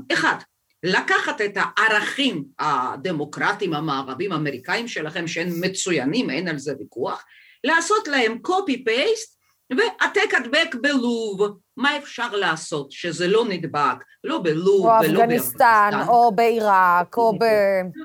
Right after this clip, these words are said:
Speaker 1: נכון, והטעות השנייה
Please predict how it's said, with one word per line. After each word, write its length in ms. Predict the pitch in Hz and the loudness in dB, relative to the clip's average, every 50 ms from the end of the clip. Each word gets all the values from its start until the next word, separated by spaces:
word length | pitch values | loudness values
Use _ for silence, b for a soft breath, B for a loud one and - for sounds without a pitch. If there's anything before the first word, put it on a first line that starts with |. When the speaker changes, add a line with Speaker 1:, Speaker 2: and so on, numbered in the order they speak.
| - _ _ _ _ - 165 - 269 381 453 466 480 480 466 427 | -18 _ _ _ _ -16 -10 -8 -6 -6 -4 -2 -2 -2 -2 -2
Speaker 1:
נכון, 520 | - - - 175 175 175 175 175 175 339 170 B B B B B B B - 190 175 | -4 -8 -8 -8 -6 -6 -6 -6 -8 -10 -12 B B B B B B B -6 -4 -2
והטעות 960 | 175 208 185 156 147 - - - 156 160 139 123 - - - 131 170 262 262 | 0 2 2 2 0 -2 -2 -2 -2 0 0 -2 -2 -4 -6 -6 -4 -4 -4
השנייה 520 | 294 277 - - - 254 247 262 294 392 | -4 -4 -4 -2 0 2 2 2 2 4